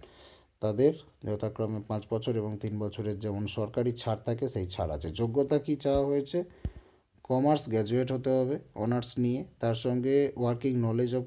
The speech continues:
computer, মোটামুটি ছ মাসের কোর্স কিন্তু করে থাকা দরকার আছে। আর working knowledge of spreadsheet, tally, presentation packages, এইগুলো কিন্তু মোটামুটি যেন জানা থাকে আপনাদের, দরকার আছে। আর তিন বছরের কিন্তু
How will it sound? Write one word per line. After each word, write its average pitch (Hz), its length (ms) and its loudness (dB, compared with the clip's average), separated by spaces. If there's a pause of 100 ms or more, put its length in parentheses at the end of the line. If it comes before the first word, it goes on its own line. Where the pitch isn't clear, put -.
computer, 123 540 0 (580)
মোটামুটি 135 420 2
ছ 139 140 -6
মাসের 123 320 0
কোর্স 123 340 0
কিন্তু 117 260 0
করে 113 260 0
থাকা 110 240 -2
দরকার 113 380 -2
আছে। 117 220 -4 (540)
আর 101 320 2 (120)
working 123 360 2
knowledge 131 320 2
of 123 40 0 (100)
spreadsheet, 127 540 -2 (100)
tally, 123 360 4 (340)
presentation 120 680 0
packages, 117 440 -2 (440)
এইগুলো 113 240 0 (100)
কিন্তু 123 200 -6 (120)
মোটামুটি 113 460 -2
যেন 110 200 -2
জানা 101 260 0 (120)
থাকে 113 200 -2 (100)
আপনাদের, 110 320 -2 (640)
দরকার 104 260 0 (100)
আছে। 85 220 -10
আর 98 60 2 (120)
তিন 131 200 0
বছরের 135 420 2 (120)
কিন্তু 104 220 -4